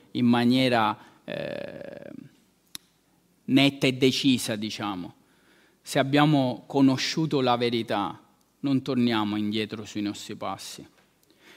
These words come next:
Se abbiamo conosciuto la grazia del servizio, la grazia di Dio, la grazia di alpa-,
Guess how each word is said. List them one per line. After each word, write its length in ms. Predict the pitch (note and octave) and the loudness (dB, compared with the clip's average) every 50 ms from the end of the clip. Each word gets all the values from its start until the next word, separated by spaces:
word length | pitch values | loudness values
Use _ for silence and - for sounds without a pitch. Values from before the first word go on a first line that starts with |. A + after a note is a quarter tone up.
| _ | _
Se 160 | _ - - D3+ | _ -4 0 0
abbiamo 380 | C#3 D3 D3 E3+ F#3+ F3+ D#3 | 0 2 4 4 4 4 4
conosciuto 560 | C#3 D3 C#3 C3 B2+ B2+ - - D#3 C#3+ C#3+ | 4 4 2 2 2 0 -4 -4 -4 -2 0
la 180 | C3 B2+ B2 B2 | 0 2 2 2
grazia 640 | A#2+ B2+ B2+ C#3 C#3 C3+ C3 - - - - A2+ | 0 0 2 2 2 2 2 0 -4 -2 -2 -2
del 160 | A2 G#2+ A#2 A2+ | -2 -4 -6 -6
servizio, 720 | - - - A#2+ G#2+ A2 A2+ A#2+ A#2+ A#2+ A#2+ A#2+ - A2+ | -6 -6 -6 -6 -6 -6 -4 -4 -4 -4 -4 -6 -8 -8
la 120 | A2 A#2 | -6 -6
grazia 420 | A#2 B2 B2 A#2+ A#2 - - B2 A2+ | -6 -6 -6 -6 -4 -4 -4 -4 -4
di 240 | A#2 B2 A#2 A#2 A#2+ | -4 -4 -6 -6 -6
Dio, 400 | A#2 A2+ A2 A2+ A2+ A2+ A2+ A2+ | -6 -4 -4 -4 -4 -4 -4 -4
la 140 | A2+ A#2+ | -4 -4
grazia 360 | B2 B2+ C3 C3 B2+ - - C3 | -4 -2 -4 -4 -2 -2 -4 -2
di 140 | B2 B2+ | -2 -2
alpa-, 440 | B2 A#2+ A2 - - - B2 G#2+ - | -2 -2 -4 -6 -4 -2 -2 -2 -4